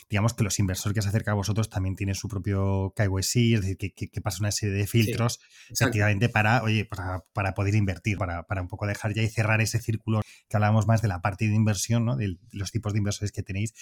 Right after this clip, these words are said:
Speaker 1: y que luego, bueno, como está regulada, pues se siguen una serie de pasos, que es lo que, lo que establece la, la normativa, de tal manera que no voy a decir que, o sea, cualquiera puede,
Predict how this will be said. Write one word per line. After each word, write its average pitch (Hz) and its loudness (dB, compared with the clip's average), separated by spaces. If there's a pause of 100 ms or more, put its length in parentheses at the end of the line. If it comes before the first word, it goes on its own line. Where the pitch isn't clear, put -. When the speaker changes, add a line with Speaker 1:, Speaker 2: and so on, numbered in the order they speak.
(200)
Speaker 1:
y 131 -12
que 92 -10
luego, 90 -6
bueno, 95 -6
como 92 -8
está 98 -4 (220)
regulada, 101 0 (240)
pues - -2
se 98 -4
siguen 95 -2
una 98 0
serie 95 -2
de 92 -4
pasos, 95 -6
que - -10
es 90 -6
lo 98 -2
que, 90 -8
lo 101 -4
que - -18
establece 87 -8
la, 85 -6 (120)
la 92 -4
normativa, 90 -2
de 92 -2
tal 101 -2
manera 104 4
que 107 -2 (840)
no 107 -2
voy 107 4
a 110 6
decir 117 2
que, 110 0
o 101 -8
sea, - -8 (380)
cualquiera 113 4
puede, 113 4